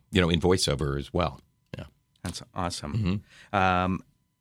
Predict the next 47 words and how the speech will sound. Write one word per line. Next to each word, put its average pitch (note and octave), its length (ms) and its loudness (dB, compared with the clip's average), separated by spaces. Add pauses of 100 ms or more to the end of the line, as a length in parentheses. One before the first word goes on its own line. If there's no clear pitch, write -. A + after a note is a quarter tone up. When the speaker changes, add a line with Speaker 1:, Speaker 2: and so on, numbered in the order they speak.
(140)
Speaker 2:
I C3+ 100 4
wanted F3 200 6
to F3 240 6
mention D#3 640 4
a B2+ 80 2
quote D#3 460 2
that B2+ 140 2
you B2 180 2
had A#2 100 0
said A2 560 2
in A2+ 220 0
your G2+ 220 4
Speaker 1:
<laughs> - 260 -4
Speaker 2:
book, E2+ 320 0
and F2+ 180 -2
we're G#2 80 -2
gonna G2 160 0
talk F2+ 240 -2
about E2+ 180 -2
Speaker 1:
Uh-oh. E2 260 4
Speaker 2:
that. C2 80 -2 (120)
Don't B3+ 220 4
worry. F#2 300 2
Speaker 1:
Mm. D#3+ 260 2
Speaker 2:
The F3 80 8
book G#3 180 6
is F#3+ 140 4
called, E3 180 4
by D3+ 140 8
the D3+ 80 6
way, C#3 120 4
Living D3 320 2
on D#3 200 6
Air: B2+ 280 2
Adventures A#2+ 540 2
in C#3 80 2
Broadcasting. F#2 880 0
Speaker 1:
Yes. D#2 380 2
Speaker 2:
You G#2+ 120 0
wrote G#2+ 200 0
it G#2+ 60 -4
with G#2 160 -4
your G2+ 100 -2
wife, G2 340 0
Ann. D#2+ 420 0
Speaker 1:
Uh, - 40 0
yeah. D#2 280 4